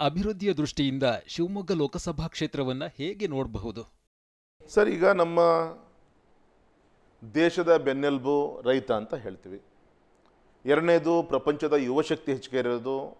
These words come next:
Speaker 2: ನಮ್ಮ ಭಾರತ ದೇಶದಲ್ಲಿ ಅಂತ ನಾವು ಹೇಳ್ತೀವಿ. So ಈ ಎರಡೂ ಸೆಕ್ಟರ್ ವಿಶೇಷವಾಗಿ ಅವ್ರ ಸ್ವಾಭಿಮಾನದ ಬದುಕನ್ನು ರೂಢಿಸ್ಲಿಕ್ಕೆ ಬೇಕಾದಂಥ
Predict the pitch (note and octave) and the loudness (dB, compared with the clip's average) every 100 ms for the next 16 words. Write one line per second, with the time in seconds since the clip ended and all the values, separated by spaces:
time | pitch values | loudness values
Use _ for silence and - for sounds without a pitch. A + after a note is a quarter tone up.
0 | - B2 C3+ A2+ B2 A#2+ A#2+ A#2 A2+ G#2+ | -14 -6 -4 2 2 2 -2 -6 -8 -10
1 | A2+ D#3 A2 F#2+ - F#2 G2+ _ _ _ | -10 -12 -10 -12 -14 -18 -20 _ _ _
2 | _ _ _ _ _ _ _ _ _ _ | _ _ _ _ _ _ _ _ _ _
3 | _ _ _ _ _ _ _ _ - F#3+ | _ _ _ _ _ _ _ _ 0 2
4 | F3+ D#3+ D3+ A3 - E3+ - C3 F#2 - | 4 6 6 6 4 0 0 -2 -2 -18
5 | _ _ _ _ _ _ _ _ _ _ | _ _ _ _ _ _ _ _ _ _
6 | A#2 B2+ G3+ A3+ G3 D3+ A#2+ D3 D3+ - | -12 2 6 6 6 2 2 -4 -6 -10
7 | _ _ _ _ - C3+ - C3+ D#3 E3+ | _ _ _ _ -6 -6 2 4 4 4
8 | D#3+ D3+ C3 A#2+ - C#3 B2 A#2+ - A2+ | 2 0 0 0 -2 -2 -2 -4 -8 -8
9 | A2+ G#2 G#2+ G#2 | -6 -4 -6 -6